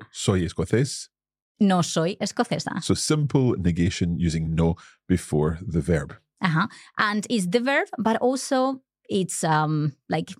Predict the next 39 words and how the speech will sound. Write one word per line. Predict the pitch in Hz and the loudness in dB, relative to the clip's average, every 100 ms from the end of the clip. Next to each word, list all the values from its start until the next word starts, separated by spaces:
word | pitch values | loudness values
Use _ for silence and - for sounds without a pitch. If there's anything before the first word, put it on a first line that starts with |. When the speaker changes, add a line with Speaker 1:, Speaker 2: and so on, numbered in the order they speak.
| - - | -8 0
Speaker 2:
compounds | 233 240 - 254 254 254 254 - | 2 2 0 0 2 2 0 0
and | 185 185 196 | 0 0 0
Speaker 1:
Mm-hmm. | 92 147 - | -4 -10 -4
Speaker 2:
also | 185 - | -2 0
the, | 170 165 156 | 2 2 2
the | 165 | 0
pronouns | - - 202 175 135 147 - | -2 0 2 2 0 -2 0
that | 147 - | -2 0
goes | - 160 - | 0 0 0
with | 131 - | -4 -2
it. | 107 - - _ - | -6 -8 -12 _ -2
Speaker 1:
Yeah. | 95 90 - | 2 2 2
Speaker 2:
Like, | 160 | 0
for | - 214 | 2 -2
example, | 202 208 196 196 - | 0 0 2 0 2
I | 214 202 | 0 0
don't | - 151 156 - | -2 0 0 0
know, | 180 220 196 269 - | 2 4 2 0 2
no | 175 180 - | 2 2 0
lo | 180 190 196 - | 2 4 2 -2
sé. | - - 175 - _ - | -8 -2 -4 -4 _ -6
Speaker 1:
Yeah, | 85 71 76 | -4 -2 0
and | 95 101 | 2 4
that's | 123 | 2
something | - 113 101 | 0 0 0
that | 85 | 2
we've | 82 98 | 0 2
always | 85 85 | 0 0
got | 82 | -2
to | 87 | 0
remember | 80 82 82 | 0 2 0
in | 78 | -2
Spanish. | - 80 80 - | -2 -2 -2 0
When | 85 | 0
we're | 87 | 0
saying, | 92 85 | 0 0
"I | 90 90 | 0 2
don't | 78 82 80 - | 2 0 0 -2
know," | 85 90 90 80 82 | -2 2 2 2 0